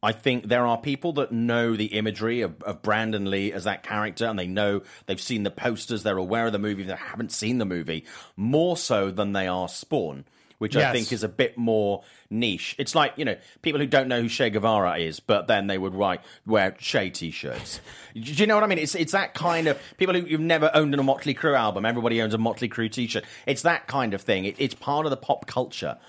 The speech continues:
Speaker 1: Um, you know, there are certain, certain movies that are like that. So I,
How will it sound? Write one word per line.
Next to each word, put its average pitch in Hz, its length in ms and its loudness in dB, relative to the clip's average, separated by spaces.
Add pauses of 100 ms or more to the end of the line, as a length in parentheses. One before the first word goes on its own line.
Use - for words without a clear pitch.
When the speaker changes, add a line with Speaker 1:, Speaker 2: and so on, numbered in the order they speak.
(320)
Speaker 1:
Um, 101 880 2
you 147 80 0
know, 120 100 4
there 120 120 0
are 117 40 0
certain, 117 380 0
certain 117 300 2
movies 113 240 0
that 113 80 -4
are 117 100 2
like 98 100 -2
that. - 60 -20 (140)
So 175 160 2
I, 170 100 2